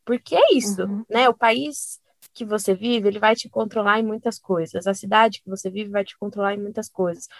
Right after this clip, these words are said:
Speaker 1: A profissão que você escolhe vai te controlar em muitas coisas.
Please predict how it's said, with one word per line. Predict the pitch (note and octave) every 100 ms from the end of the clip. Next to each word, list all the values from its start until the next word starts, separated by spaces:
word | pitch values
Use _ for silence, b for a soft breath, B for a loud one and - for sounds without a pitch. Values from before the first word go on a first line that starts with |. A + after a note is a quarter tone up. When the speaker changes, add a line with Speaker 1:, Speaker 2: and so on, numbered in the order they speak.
| B
Speaker 1:
A | -
profissão | G3 G#3 - C#4 D#4
que | A3
você | G#3 G#3 G3
escolhe | - A3+ A3+ G#3+
vai | G3+
te | G3+ -
controlar | G#3 G#3 G3+ G#3 A#3+
em | A3+
muitas | G3 G3 F#3+ -
coisas. | - F3 E3 F3